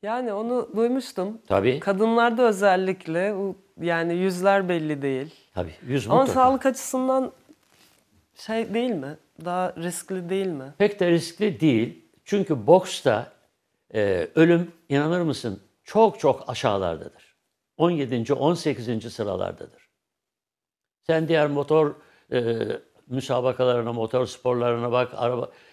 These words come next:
Speaker 2: e, futbola bak, diğerlerine bak, basketbola bak. En azından bir dirsekte surat darmadağın oluyor. Boksta sadece kaş açılması vardır.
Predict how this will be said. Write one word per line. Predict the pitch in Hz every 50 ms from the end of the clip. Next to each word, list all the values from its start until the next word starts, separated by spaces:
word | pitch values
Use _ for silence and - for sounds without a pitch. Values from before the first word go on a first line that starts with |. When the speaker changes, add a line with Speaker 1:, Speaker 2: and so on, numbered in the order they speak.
| _ -
Speaker 2:
e, | - 127 120
futbola | 113 - 147 147 - - 135 131 131 131 127 120
bak, | 131 127 127 127 -
diğerlerine | - 127 127 127 123 123 123 123 117 127 123
bak, | 123 127 127 - -
basketbola | 135 131 - - 135 120 - - 135 127 123 123
bak. | 127 135 127 - - _ _ _ _ _ _ _ _
En | - 165 190 214 214
azından | 185 170 156 - - 143 131 123 120 123 123 127
bir | 143 175 170 147 123
dirsekte | 151 135 - - 139 123 - - 156 151
surat | - - 147 139 143 143 -
darmadağın | - 127 120 110 104 98 87 92 87 87
oluyor. | 85 85 82 90 87 - - _ _ _ _ _ _ _ _ _ _ _ _
Boksta | - 160 175 170 - - - 170 160
sadece | - 170 170 147 110 113 107 - 143 143
kaş | - - 170 - -
açılması | 110 92 - 104 95 87 90 87 - - 87
vardır. | 85 85 87 98 135 170